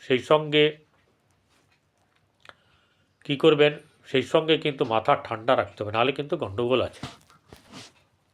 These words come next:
মাথা গরমের কোনো ধরনের কাজ করবেন না, কাউকে সুযোগ দেবেন না।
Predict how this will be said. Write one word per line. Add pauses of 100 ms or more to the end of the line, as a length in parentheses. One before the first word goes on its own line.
(120)
মাথা
গরমের
কোনো
ধরনের
কাজ
করবেন
না,
কাউকে
সুযোগ
দেবেন
না।